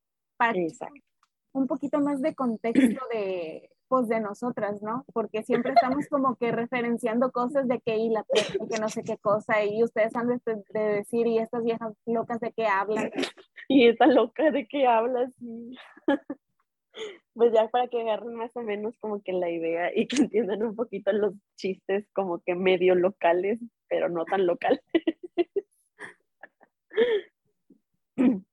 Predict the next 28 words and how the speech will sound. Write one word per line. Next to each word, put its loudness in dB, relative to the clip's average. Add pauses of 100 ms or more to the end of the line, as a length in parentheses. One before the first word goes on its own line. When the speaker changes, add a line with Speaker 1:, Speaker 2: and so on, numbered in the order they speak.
(300)
Speaker 2:
Pero 0
sí. -12 (1000)
Y 2
para 4
que 4
se 4
den 2
cuenta 2
nomás -4
de -4 (160)
cuántos 2
siglos -4
tenemos -4
conociéndonos. -4
<laughs> -4
Speaker 1:
Ya -4
sé. -6 (1080)
Speaker 2:
Y -4
Speaker 1:
Ese 2
Speaker 2:
cuánta 0
Speaker 1:
episodio -2
Speaker 2:
jalada 4
Speaker 1:
sí -2
Speaker 2:
no 2
hemos 0
Speaker 1:
dura 2
Speaker 2:
hecho. -4
Speaker 1:
como -4